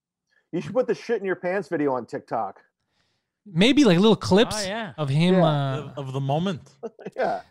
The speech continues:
Speaker 2: well, not, just leading up to it and just your face. 'Cause also, you, the truth is, I looked at a video about a month ago and I did fuck you over a lot.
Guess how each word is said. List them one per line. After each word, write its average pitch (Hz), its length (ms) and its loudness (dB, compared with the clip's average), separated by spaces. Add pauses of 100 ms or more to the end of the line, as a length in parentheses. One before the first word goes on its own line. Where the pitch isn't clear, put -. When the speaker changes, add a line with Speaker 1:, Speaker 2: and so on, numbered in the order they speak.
Speaker 2:
well, 196 120 4
not, 214 180 0
just 208 220 0
leading 214 320 6
up 185 160 2
to 165 140 2
it 147 100 0
and 151 120 0
just 175 160 -2
your 165 100 -2
face. 185 440 -6
'Cause 180 180 2
also, 269 240 2
you, 185 240 0
the 160 200 -4
truth 226 240 -4
is, 233 180 -2
I 160 100 0
looked 170 220 2
at 190 80 2
a 160 40 2
video 165 340 0
about 135 200 0
a 127 40 -2
month 151 200 -2
ago 190 180 -4
and 147 140 0
I 131 60 0
did 147 180 -2
fuck - 260 -6
you 143 120 0
over 127 140 -2
a 120 40 0
lot. 117 300 -2